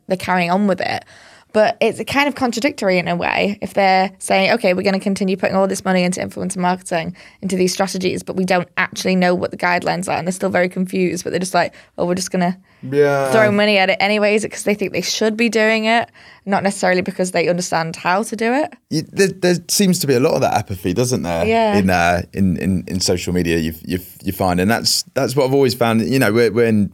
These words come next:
Speaker 2: we're, we're sort of, like, in the high castle a bit 'cause we can kind of, uh, see changes like yourself and
Speaker 1: Mm.
Speaker 2: rationalise them and say, "Okay, right, this is the bigger picture."
Speaker 1: Mm. But, like, for everyone else, I wonder if it is maybe a reflection of how smaller brands, um,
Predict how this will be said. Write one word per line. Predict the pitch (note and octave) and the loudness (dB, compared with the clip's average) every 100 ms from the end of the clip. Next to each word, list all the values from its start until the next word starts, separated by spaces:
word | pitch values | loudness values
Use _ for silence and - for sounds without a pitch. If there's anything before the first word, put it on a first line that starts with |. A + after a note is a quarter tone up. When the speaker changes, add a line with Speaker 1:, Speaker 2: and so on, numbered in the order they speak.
| - | -6
Speaker 2:
we're, | G#2+ - G2 - | -4 -2 -4 -2
we're | |
sort | G#2 A2+ D2+ | -2 0 0
of, | |
like, | F2 G2 | 0 0
in | |
the | F2 | 0
high | F#2 F#2+ | 0 0
castle | G2 E2 - - | 0 -4 -4 -8
a | |
bit | D#2+ E2 - | -6 -6 -6
'cause | F2+ | -8
we | D#2+ | -6
can | F2+ | -4
kind | E2+ F2 E2 | -2 0 0
of, | E2 D#2+ - - - - - | -2 -6 -20 -20 -20 -20 -4
uh, | - | -2
see | F2 - A2 | 0 0 0
changes | - G2+ F#2 F2+ | 0 0 0 0
like | F2 D2+ | 0 -2
yourself | G2 A2 G#2+ | 0 2 2
and | G#2+ F2 | 0 2
Speaker 1:
Mm. | |
Speaker 2:
rationalise | F#2 F#2 - F2+ F2+ F2 E2+ E2+ | 2 2 0 -2 0 0 0 0
them | F2 F2 | 2 0
and | E2 | -2
say, | E2 F2 E2+ | -4 -2 0
"Okay, | F2 - D2+ | -2 -4 -8
right, | D2+ D#2 D2 - | -6 -6 -6 -6
this | G#2 G2 | -6 -4
is | F2 | -6
the | - | -10
bigger | D#2 - F#2+ E2+ D#2+ | -14 -2 -2 0 -2
picture." | - - G#3 G#3 - - | -6 -10 -4 -2 -2 -4
Speaker 1:
Mm. | - | -6
But, | - | -2
like, | C4 | -2
for | - | 0
everyone | B3+ B3 A#3+ A3+ A3+ | 0 2 0 2 0
else, | A#3 F#3+ G3 | 0 -2 -4
I | |
wonder | G#3+ A#3+ | -2 -2
if | A#3 | 0
it | G3+ | -2
is | G3+ | -2
maybe | G3+ G3 F#3+ | -2 0 2
a | |
reflection | F3+ F#3 G3 - - | 0 0 -2 -2 -4
of | F3+ F3+ - - _ | -4 -4 -10 -20 _
how | - F#3+ | -2 -2
smaller | F#3 F#3+ G3 G#3+ | 0 2 2 2
brands, | G#3 F#3+ F3+ E3+ F3 - - _ _ | 2 0 0 -4 -10 -16 -20 _ _
um, | F#3 F3+ D#3+ D#3+ | -2 -2 -2 -8